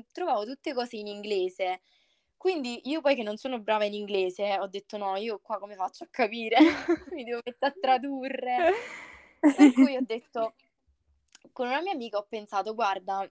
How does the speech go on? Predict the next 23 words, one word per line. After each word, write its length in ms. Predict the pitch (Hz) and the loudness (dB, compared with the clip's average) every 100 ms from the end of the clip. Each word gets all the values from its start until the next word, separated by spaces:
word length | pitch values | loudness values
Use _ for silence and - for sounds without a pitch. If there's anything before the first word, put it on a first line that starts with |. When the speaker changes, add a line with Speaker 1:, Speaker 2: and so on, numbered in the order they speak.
| _ | _
Speaker 1:
se 300 | _ - 381 349 | _ -4 -4 -4
scopro 520 | - - 220 190 202 | -6 0 2 0 -6
di 100 | 226 | -4
avere 200 | 254 202 | -4 -4
questa 260 | 196 - 233 | -8 -10 -10
malattia, 720 | 294 302 _ - 196 202 202 | -8 -10 _ -14 -4 0 0
la 100 | 214 | 0
prima 240 | 277 285 | -2 -4
cosa 200 | 214 196 | -4 -6
che 120 | 180 185 | -8 -12
farò 400 | - 262 202 202 - | -2 0 2 -2 -2
è 100 | 262 | -6
aprire 300 | 240 208 196 | -4 -8 -10
una 120 | 226 | -6
pagina 360 | 320 214 185 | -6 -6 -14
Instagram 640 | 185 175 - 208 220 294 285 | -16 -12 -2 0 2 2 0
e 120 | 226 | -2
raccontare 760 | 233 254 - 330 277 202 196 208 | -2 -2 0 0 4 2 2 -2
tutto 280 | 330 - 233 | -8 -6 -4
quello 200 | 247 208 | -2 -4
che 80 | |
io 140 | 208 214 | -6 -8
scoprirò 580 | - - 180 185 175 | -10 -16 -8 -4 -4